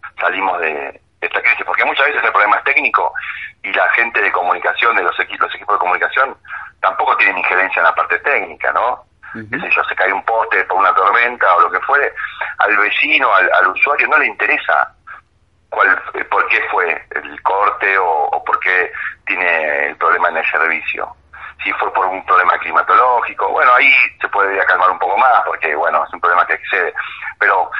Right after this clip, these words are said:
Speaker 1: muchas veces un, un empleado corta mal un cable y queda una manzana entera sin servicio, eh, o la competencia, o una impericia de algún portero.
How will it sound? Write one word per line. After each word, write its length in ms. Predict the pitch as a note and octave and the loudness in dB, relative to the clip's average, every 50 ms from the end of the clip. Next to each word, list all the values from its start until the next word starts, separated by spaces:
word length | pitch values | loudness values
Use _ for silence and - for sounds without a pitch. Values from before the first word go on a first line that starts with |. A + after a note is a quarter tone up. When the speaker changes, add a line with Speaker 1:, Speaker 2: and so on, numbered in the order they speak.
| F#2 F2+ - | -8 -8 -8
Speaker 1:
muchas 260 | - G#2 G2+ G2+ F#2+ G2 | -6 -4 0 2 2 2
veces 300 | C3 C3+ - A#2 G#2+ - - - - - - - - - _ | 2 2 0 -2 -2 -2 -4 -6 -6 -6 -6 -6 -8 -10 _
un, 580 | G#2+ G#2+ A2 G#2+ G#2+ G#2 G2+ G2 F#2+ F2+ E2 - - - - - - - - | -6 -6 -4 -2 -2 -4 -4 -4 -6 -8 -12 -12 -12 -12 -12 -12 -16 -18 -14
un 180 | F#2 G2 G2+ G2 | -8 -2 0 0
empleado 500 | F#2+ F#2+ - - A2+ B2 C3 B2+ A2+ G#2+ | 0 0 0 2 2 4 4 4 4 4
corta 260 | - G2+ G2 - F#2 F2+ | 2 2 2 2 4 4
mal 140 | F#2 F#2 | 4 4
un 160 | F#2 F2+ F#2 - | 4 2 2 2
cable 580 | - G#2 G#2 G2+ G2+ G2 F#2 F#2 F2+ F2 E2+ | 4 6 6 6 6 6 4 4 2 0 -2
y 160 | E2+ - - | -4 -8 -10
queda 400 | - - F#2 F2+ F2 E2+ E2 D#2+ D#2+ | -8 -4 -2 0 2 2 2 2 0
una 180 | F2 F#2 F2 E2 | 2 2 2 2
manzana 420 | E2 E2 E2 - - F2 E2+ E2+ | 2 2 0 0 0 2 2 0
entera 320 | E2 - - F#2+ E2+ F2 E2 - | -2 -2 -2 0 0 0 -2 -2
sin 100 | F2+ E2+ - | -6 -10 -4
servicio, 960 | - - - G2 A2+ B2+ - - - - - - A2+ G#2+ G#2+ G#2+ G#2 G2 - - - - - - - _ | -2 0 2 4 4 4 4 4 4 2 0 2 2 2 2 2 0 0 -2 -4 -8 -8 -10 -10 -12 _
eh, 720 | - F2 E2+ E2+ E2 D#2+ D#2+ D#2+ D#2 D#2+ D2+ D2+ D2 D2 C#2+ - - _ - - - - _ | -6 -4 -2 -2 -2 -2 -2 -2 -2 -4 -4 -4 -4 -4 -6 -6 -10 _ -20 -20 -20 -20 _
o 220 | - - - - - | -8 -4 0 2 2
la 140 | - - | 2 2
competencia, 800 | - - - - - - - C3 C3+ C3 B2 A2+ - - - - - - | 0 -2 -2 -4 -4 -2 0 2 2 2 2 2 0 2 2 2 2 2
o 220 | - F#2 F2 E2+ | 0 -2 -2 0
una 180 | F2+ F#2+ F#2+ F#2 | 0 -2 -2 -2
impericia 480 | - - F2+ E2+ F2 - - - F2 | -4 -4 -4 -4 -4 -4 -2 0 0
de 160 | E2 E2+ D#2+ | 0 2 2
algún 280 | D2+ D2+ E2 E2+ E2+ - - | 0 0 0 -4 -8 -10 -6
portero. 580 | - - - - - B2 A#2+ A2 - E2+ - | -6 -6 -4 -2 0 0 2 2 2 0 -2